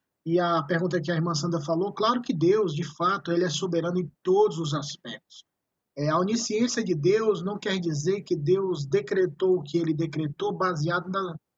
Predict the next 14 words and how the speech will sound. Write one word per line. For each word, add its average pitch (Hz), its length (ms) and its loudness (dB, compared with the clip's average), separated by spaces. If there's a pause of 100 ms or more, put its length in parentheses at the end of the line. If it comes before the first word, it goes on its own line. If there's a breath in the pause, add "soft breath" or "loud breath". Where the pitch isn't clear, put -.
(240)
nas 170 180 0
decisões 185 600 2
dos 175 160 -2
seres 160 260 -6
humanos. 143 440 -2
Ao 175 120 -2
contrário, 190 560 -2
ele 185 140 -2
que - 140 -4
determinou 175 720 -2
e 220 60 -6
decretou 190 480 -2
todas 190 360 2
as 143 180 -4